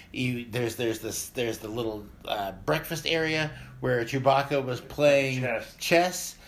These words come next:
Speaker 1: and you can sit at the chess table and take a picture, but they give you these color-coded cards. And so this way, you got a card, and while you're waiting,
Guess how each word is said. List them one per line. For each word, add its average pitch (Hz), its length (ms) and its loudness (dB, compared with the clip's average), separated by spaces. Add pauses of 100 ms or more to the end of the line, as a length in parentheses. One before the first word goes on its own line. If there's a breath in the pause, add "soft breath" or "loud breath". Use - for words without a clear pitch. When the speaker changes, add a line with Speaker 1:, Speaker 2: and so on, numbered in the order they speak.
(160 loud breath)
Speaker 1:
and 131 180 0
you 147 80 4
can 143 180 -4
sit 151 260 2
at 139 120 -8
the 127 80 -8
chess 170 380 2
table 170 420 4
and 123 80 -4
take 127 200 -2
a - 40 -12
picture, 165 560 -4 (420 loud breath)
but 139 140 4
they 139 140 4
give 165 260 2
you 185 220 -2
these 151 260 0
color-coded 147 840 -2
cards. - 600 -4 (360 loud breath)
And 117 520 0 (280 loud breath)
so 151 220 0
this 190 300 0
way, 147 480 -2 (460 loud breath)
you 147 180 2
got 147 160 6
a 127 40 -4
card, 185 440 0 (340)
and 131 160 2
while 131 140 6
you're 127 200 0
waiting, 151 560 0